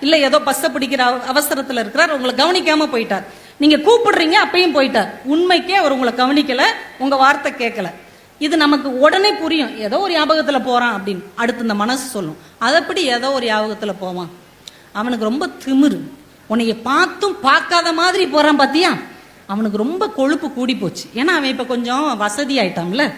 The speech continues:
பணங்காசு வந்துருச்சுல. அன்னைக்கு கூட அவன் என்ன செஞ்சான் உனக்கு ஞாபகம் இருக்கா? எட்டாம் கிளாஸ் படிக்கும் போது உனக்கு பேப்பர் காமிக்க மாட்டேன்னு சொன்னான் பாத்தியா,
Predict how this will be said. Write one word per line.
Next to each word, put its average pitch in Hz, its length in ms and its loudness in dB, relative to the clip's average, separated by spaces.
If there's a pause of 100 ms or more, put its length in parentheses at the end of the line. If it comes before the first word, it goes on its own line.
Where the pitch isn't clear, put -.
(440)
பணங்காசு 294 520 2
வந்துருச்சுல. 202 500 -4 (380)
அன்னைக்கு 359 560 2
கூட 381 160 0
அவன் 330 160 2
என்ன 285 180 4
செஞ்சான் 285 360 4
உனக்கு 254 220 2
ஞாபகம் 269 260 2
இருக்கா? 269 180 0
எட்டாம் 269 340 2
கிளாஸ் 262 260 0
படிக்கும் 247 320 -4
போது 285 180 0 (260)
உனக்கு 240 240 0
பேப்பர் 277 340 2
காமிக்க 254 340 0
மாட்டேன்னு 247 400 0
சொன்னான் 233 220 0
பாத்தியா, 240 320 2